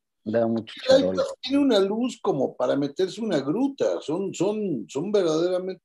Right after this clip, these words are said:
Speaker 2: fuertes las luces del iPad siempre.
Speaker 1: Sí, es una, es una lata, pero a ver si le bajo aquí la, la pantalla. Mejor un
Speaker 2: Mm.
Speaker 1: poquito.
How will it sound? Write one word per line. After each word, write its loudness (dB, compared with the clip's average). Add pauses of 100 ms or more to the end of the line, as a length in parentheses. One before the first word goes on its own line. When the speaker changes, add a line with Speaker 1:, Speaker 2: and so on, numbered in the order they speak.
(120)
Speaker 2:
fuertes 2
las 0
luces -4
del 0 (140)
iPad -6
siempre. -10
Speaker 1:
Sí, -6
es -8
una, -4
es -14
una -4
lata, -8
pero -6 (1040)
a -12
ver -6
si -14
le -2
bajo -4
aquí -10
la, -2
la -10
pantalla. -6 (1700)
Mejor 2
un 0
Speaker 2:
Mm. -6
Speaker 1:
poquito. -10